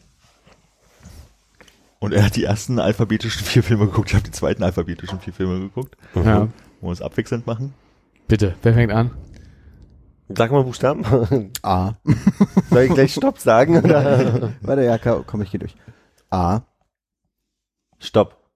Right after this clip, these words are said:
Speaker 4: H.
Speaker 1: Haben wir nicht.
Speaker 3: Ja.
Speaker 1: <laughs> Nochmal.
Speaker 2: War das, äh, oben drüber am
Speaker 1: Obi.
Speaker 2: nächsten liegenden?
Speaker 1: Wieso hab ich ein
Speaker 2: Film mit I?
Speaker 3: Was?
Speaker 1: Hab ich was falsch gemacht? Hast du Star is Born auch geguckt?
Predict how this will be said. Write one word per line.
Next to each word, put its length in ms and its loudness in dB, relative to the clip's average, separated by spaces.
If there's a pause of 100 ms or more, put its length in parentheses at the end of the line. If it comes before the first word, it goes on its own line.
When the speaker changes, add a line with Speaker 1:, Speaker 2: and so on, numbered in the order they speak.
(200)
Speaker 4:
H. 280 -8 (1160)
Speaker 1:
Haben 160 -12
wir 60 -6
nicht. 260 -14
Speaker 3:
Ja. 300 4
Speaker 1:
<laughs> 40 -4 (140)
Nochmal. 580 2
Speaker 2:
War 100 4
das, 200 0
äh, 280 -8
oben 180 -2
drüber 320 0
am 80 4
Speaker 1:
Obi. 280 2 (200)
Speaker 2:
nächsten 480 -6
liegenden? 400 0
Speaker 1:
Wieso 180 -6
hab 100 -8 (220)
ich 220 -14 (140)
ein 180 -6 (320)
Speaker 2:
Film 200 0
mit 140 2
I? 220 -4
Speaker 3:
Was? 100 2
Speaker 1:
Hab 80 -10
ich 100 -16
was 140 -4
falsch 220 -4
gemacht? 260 -10
Hast 220 -16
du 180 -12
Star 300 -8
is 100 -14
Born 260 -8
auch 180 -16
geguckt? 380 -18